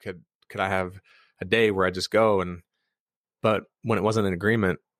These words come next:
it was easy to just not, not keep or fall through on the expectation.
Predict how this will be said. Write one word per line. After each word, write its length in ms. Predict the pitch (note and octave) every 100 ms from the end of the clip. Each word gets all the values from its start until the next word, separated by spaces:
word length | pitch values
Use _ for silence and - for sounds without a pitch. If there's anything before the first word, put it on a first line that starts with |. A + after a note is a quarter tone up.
| -
it 60 | G2
was 140 | F#2
easy 180 | G2 G2
to 160 | F2+ F2
just 260 | F2+ - _ _ _ _ _ -
not, 260 | G#2+ - -
not 260 | A#2 G2 -
keep 280 | A2+ G2
or 80 | G2
fall 220 | - G2
through 160 | F#2+ G#2+
on 60 | F#2+
the 60 |
expectation. 600 | F2 - - C#3 - G2